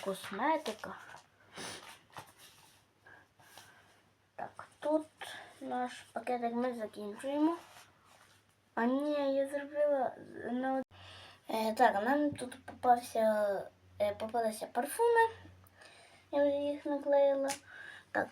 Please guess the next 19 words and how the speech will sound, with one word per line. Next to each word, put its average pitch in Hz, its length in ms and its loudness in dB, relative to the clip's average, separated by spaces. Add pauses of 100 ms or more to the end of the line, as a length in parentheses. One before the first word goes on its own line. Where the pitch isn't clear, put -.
(160)
і - 40 -8
далі 294 680 6
в 294 160 4
нас 294 380 4 (340)
колекція... 285 1300 2
Так, 226 420 -2 (800)
далі 262 240 2
в 262 140 -2
нас 262 220 -6 (180)
колекція 269 1040 2 (420)
тридцять 262 680 4
пакетиків. 320 920 0 (1600)
Або, 247 400 2
іншими 269 560 2
словами, 247 640 2
рандом. 226 720 4 (1080)
Зараз 214 320 0
я 214 100 -4
вік-, 214 240 -10